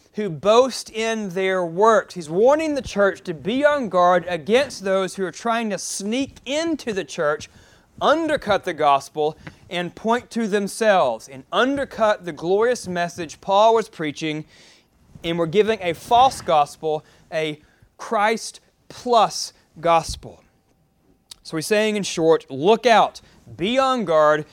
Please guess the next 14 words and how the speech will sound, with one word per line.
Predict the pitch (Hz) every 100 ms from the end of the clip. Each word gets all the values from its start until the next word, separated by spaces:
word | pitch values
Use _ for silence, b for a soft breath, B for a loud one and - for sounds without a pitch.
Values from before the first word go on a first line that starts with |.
| b - 123
beware | 170 196 175 196 214 226 226 220 b b
of | 175 180 185 190 180 - -
the | 175
dogs. | 180 220 233 156 95 - -
Another | 135 147
word | 139 143 143 135
for | - 135 135 135 b -
beware | 147 143 156 156 156
of | 135 135 131 b b -
the | 151
Judaizers, | 139 240 240 208 151 131 127 127
those | 170 190 190
who | 196 185
would | 175 175